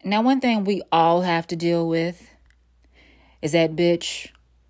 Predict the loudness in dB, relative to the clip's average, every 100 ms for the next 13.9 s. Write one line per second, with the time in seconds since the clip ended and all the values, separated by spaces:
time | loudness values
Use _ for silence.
0 | -6 0 4 2 0 -4 -10 -6 2 2
1 | 4 2 2 -2 -8 -12 _ -2 2 4
2 | 4 4 2 -2 2 4 4 4 4 2
3 | -2 -8 _ _ _ -4 4 6 6 4
4 | 0 -2 -6 _ _ _ _ _ _ -4
5 | 4 6 8 8 6 2 4 4 4 4
6 | 2 0 0 -2 -2 -2 -4 -6 -6 -20
7 | -20 -20 -20 _ _ _ _ -20 -10 -4
8 | 0 0 -2 -8 -18 _ _ _ _ -20
9 | -8 -4 -4 -4 -6 -4 -4 -4 -6 -6
10 | -8 -8 -10 -8 -6 -6 -6 -10 -10 -8
11 | -6 -6 -6 -6 -4 -4 -4 -4 -4 -4
12 | -6 -6 -6 -8 -12 -14 -18 -20 -16 -6
13 | -4 0 2 2 0 2 4 4 -2